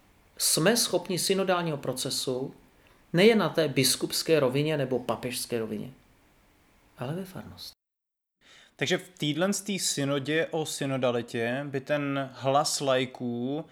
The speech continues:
Speaker 2: měl být důležitější, než byl minule, v těch minulých synodách. Protože jak jste mluvil o hierarchii, že vlastně laici třeba něco navrhnou, potom vlastně nad tím je biskup, který to potom představí, pošle dál,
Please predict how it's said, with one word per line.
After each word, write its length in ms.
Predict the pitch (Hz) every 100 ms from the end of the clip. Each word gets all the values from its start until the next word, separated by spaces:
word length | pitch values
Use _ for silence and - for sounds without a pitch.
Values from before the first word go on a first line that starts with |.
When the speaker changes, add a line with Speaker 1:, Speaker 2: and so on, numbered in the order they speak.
| _ -
Speaker 2:
měl 280 | 131 139 139
být 420 | 139 143 139 127
důležitější, 680 | 127 127 143 180 202 202 208
než 120 | 202
byl 240 | 196 190
minule, 680 | 196 190 185 180 175 175 190 196 _ _ 143
v 80 | -
těch 180 | 160
minulých 360 | 156 147 147 143
synodách. 500 | - 147 143 131 139 -
Protože 400 | - 143 170 180
jak 180 | 143 139
jste 360 | - - 202 147
mluvil 580 | 127 135 156 160 190 180
o 320 | - 143 123 110
hierarchii, 680 | 139 143 143 135 - 135 131
že 80 | 135
vlastně 280 | 131 - 131
laici 280 | 131 127
třeba 240 | 127 - 135
něco 220 | 127 -
navrhnou, 680 | 127 160 151 160 156 156 156 - - -
potom 340 | 147 147 143
vlastně 320 | 135 131 -
nad 280 | 143 135 -
tím 360 | - 139 135 135
je 160 | 127 120
biskup, 480 | 147 147 - 151
který 300 | 143 - 139
to 100 | 131
potom 280 | 135 127 135
představí, 480 | 123 147 - 139 135
pošle 300 | 131 139 165
dál, 280 | 135 120